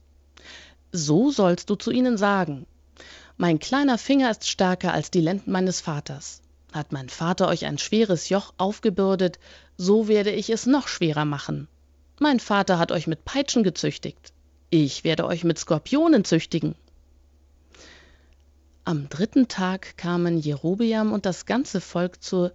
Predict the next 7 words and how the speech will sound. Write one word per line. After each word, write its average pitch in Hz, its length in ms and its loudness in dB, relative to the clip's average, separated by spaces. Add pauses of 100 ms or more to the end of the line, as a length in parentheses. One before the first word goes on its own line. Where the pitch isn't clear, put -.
(320)
Rehabeam, 175 880 0 (680)
denn 151 100 -2
der 147 100 -4
König 214 480 2
hatte 156 200 -4
ihnen 147 160 -2
gesagt: 143 560 -8